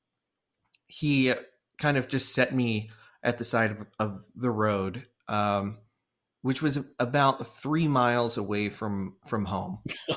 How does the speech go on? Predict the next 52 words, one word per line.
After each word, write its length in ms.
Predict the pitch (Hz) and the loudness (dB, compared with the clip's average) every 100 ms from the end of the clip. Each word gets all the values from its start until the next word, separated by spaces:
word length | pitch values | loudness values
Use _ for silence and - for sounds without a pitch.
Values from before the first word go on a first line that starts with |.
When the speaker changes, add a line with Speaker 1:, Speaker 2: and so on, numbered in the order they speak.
| - | -6
Speaker 2:
What 280 | 151 123 208 | -2 6 6
a 100 | 262 | 6
terrible 420 | - 123 135 135 127 | 6 8 8 8 4
bus 340 | 123 139 151 | 6 6 6
driver. 340 | - 107 101 107 | 4 4 4 4
What 120 | 139 | 4
Speaker 1:
Uh, 40 | |
Speaker 2:
the 40 | 135 | 6
Speaker 1:
he, 80 | 139 | 6
Speaker 2:
heck, 100 | 143 | 6
Speaker 1:
he 80 | 170 | 4
was 80 | 147 | 4
Speaker 2:
man? 80 | |
Speaker 1:
the 100 | 127 | 2
worst. 460 | 110 101 - - - - | 2 0 -2 -8 -10 -2
Yeah. 380 | 120 95 - - _ _ | 0 0 -2 -8 _ _
And 220 | 135 135 | 0 0
so, 380 | - 156 131 127 - _ _ _ _ _ | 2 4 4 2 -4 _ _ _ _ _
uh, 400 | 127 117 110 107 - - _ _ _ 139 | 8 8 8 6 0 -14 _ _ _ 2
I 100 | 143 | 2
didn't, 400 | 165 196 175 - _ _ | 2 2 2 -2 _ _
at 140 | 156 160 | 0 0
the 80 | |
time, 280 | - 170 202 | 0 2 4
we 120 | 180 | 4
didn't 220 | 175 190 170 | 4 2 2
have 200 | 151 - | 2 0
cell 240 | - 107 | 0 0
phones, 540 | 110 135 127 131 - - | 0 0 0 -2 -4 -10
so 140 | - 117 | -2 -2
I 60 | |
couldn't 320 | 104 151 139 123 | -2 -2 -2 -2
just, 200 | 123 107 | -6 -6
like, 140 | 95 | -8
call 240 | - 110 | -2 0
my 140 | 113 107 | 0 -2
parents 380 | 110 107 110 107 | -2 -2 -2 -4
and 100 | 98 | -6
say, 120 | 104 | -4
"Hey, 240 | 117 120 | -2 -2
I'm 200 | - 113 | -2 -4
three 220 | - 127 | -4 -2
miles 300 | 123 117 113 | 0 0 0
away. 360 | 110 107 104 104 | -2 -2 -2 -2
I 100 | 104 | -4
got, 320 | 104 104 - | -4 -4 -4
you 260 | 120 - 117 | -10 -8 -4
gotta 200 | 117 110 | -2 -2
come 240 | - 98 | -2 -6
pick 180 | 104 - | -6 -8
me 100 | 101 | -2
up." 200 | 104 98 | -2 -4